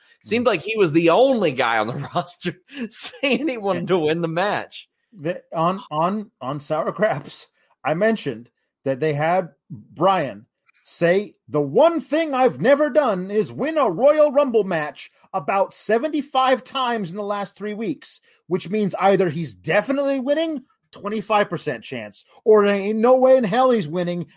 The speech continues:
Speaker 2: and it's, he's gonna lose just to piss you off, which is seventy-five percent chance of that happening. That's the only way. Whenever they point to something like that, like, "Hey, Daniel Bryan is saying he really wants to win a Royal Rumble," there's a very good chance they're pointing to it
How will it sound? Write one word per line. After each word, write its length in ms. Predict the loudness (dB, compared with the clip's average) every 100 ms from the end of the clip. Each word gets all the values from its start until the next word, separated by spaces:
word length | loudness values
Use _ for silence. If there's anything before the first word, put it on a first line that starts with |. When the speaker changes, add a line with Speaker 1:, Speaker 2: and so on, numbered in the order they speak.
| _
Speaker 2:
and 140 | -6
it's, 220 | -6 -8 -12
he's 240 | -8 -2
gonna 220 | 0 0
lose 460 | 0 -2 -2 -2 -4
just 340 | -6 -4 -4 -8
to 80 |
piss 340 | -12 -8 -8 -6
you 200 | -4 0
off, 460 | 2 0 -4 -16 _ _ _
which 160 | -10 -10
is 100 | -4
seventy-five 400 | 0 0 0 -4
percent 260 | -4 -10 -8
chance 180 | -10 -10
of 60 |
that 120 | -12 -12
happening. 320 | -14 -18 _ _ _ _
That's 180 | -12 -8
the 120 | -4
only 260 | -4 -4 0
way. 160 | 0
Whenever 380 | 0 0 0 -2
they 160 | -2 -2
point 440 | -2 0 0 0
to 80 | -6
something 420 | -2 -2 -2 -6 -4
like 220 | -6 -4
that, 260 | -4 -4 -8 _ _
like, 160 | 0 2
"Hey, 380 | 2 2 2
Daniel 320 | 2 2 2 2
Bryan 360 | 2 2 4
is 160 | 2 2
saying 280 | 2 2 0
he 100 | -4
really 200 | -4 -2
wants 220 | -4 -4
to 60 |
win 160 | -4 -4
a 40 |
Royal 300 | 0 2 2
Rumble," 500 | 2 0 2 0 0 -8 _ _ _ _ _ -20 -20 _
there's 200 | -2 -2
a 40 |
very 460 | -6 -2 4 4 4
good 220 | -2 -6
chance 360 | -2 -2 -2 -4
they're 140 | -10
pointing 460 | -10 -4 -2 -2 -4
to 140 | -6
it 100 | -6